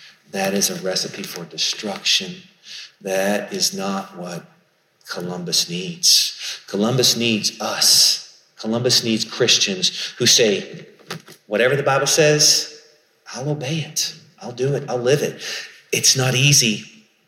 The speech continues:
It is not easy. Some of, I mean, you, just the Sermon on the Mount. You read through the Sermon on the Mount and you see what Jesus said.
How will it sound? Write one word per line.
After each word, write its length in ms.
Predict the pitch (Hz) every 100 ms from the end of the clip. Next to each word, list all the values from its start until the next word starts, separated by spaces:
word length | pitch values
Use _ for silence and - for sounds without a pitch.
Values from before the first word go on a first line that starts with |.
| _
It 160 | 123 139
is 160 | 127
not 220 | 113 131 107
easy. 440 | 110 135 202 165 - - -
Some 200 | - 175
of, 160 | 160 -
I 60 |
mean, 240 | 135 131 139
you, 60 |
just 380 | 143 - 143 -
the 60 | 127
Sermon 300 | - 139 139
on 100 | 147
the 60 |
Mount. 260 | 147 175 -
You 120 | 139
read 160 | 165 165
through 100 | 175
the 80 | 151
Sermon 260 | 165 147
on 100 | 135
the 60 | 135
Mount 140 | 135
and 80 | 127
you 80 | 139
see 200 | - 165
what 220 | 139 127
Jesus 380 | 131 113 110 -
said. 340 | 107 87 85